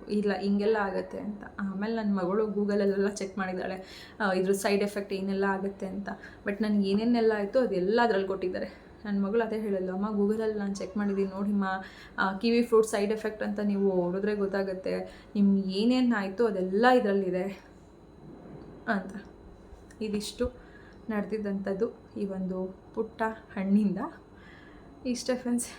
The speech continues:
ಹೇಳ್ಬೇಕಾಗಿರೋದು. ಜೀವ ಹೋಗಬೇಕು ಅಂದರೆ ವಿಷನೇ ಕುಡಿಬೇಕಾಗಿಲ್ಲ, ನಾವು ತಿನ್ನೋ ಹಣ್ಣೇ ಸಾಕು ಅಥವಾ ನಾವು ತಿನ್ನೋ ಊಟನೇ ಸಾಕು ಜೀವ ಹೋಗೋಕ್ಕೆ.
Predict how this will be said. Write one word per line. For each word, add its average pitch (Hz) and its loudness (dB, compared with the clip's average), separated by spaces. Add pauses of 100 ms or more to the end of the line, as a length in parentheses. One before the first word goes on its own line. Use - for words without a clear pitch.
(120)
ಹೇಳ್ಬೇಕಾಗಿರೋದು. 214 -2
ಜೀವ 208 0
ಹೋಗಬೇಕು 208 -2
ಅಂದರೆ 208 0
ವಿಷನೇ 208 -4
ಕುಡಿಬೇಕಾಗಿಲ್ಲ, 196 -2 (520)
ನಾವು 202 -2
ತಿನ್ನೋ 214 0
ಹಣ್ಣೇ 208 0
ಸಾಕು 208 -2
ಅಥವಾ 202 0
ನಾವು 196 2
ತಿನ್ನೋ 202 0
ಊಟನೇ 202 2
ಸಾಕು 196 -6
ಜೀವ 190 -4
ಹೋಗೋಕ್ಕೆ. 185 -2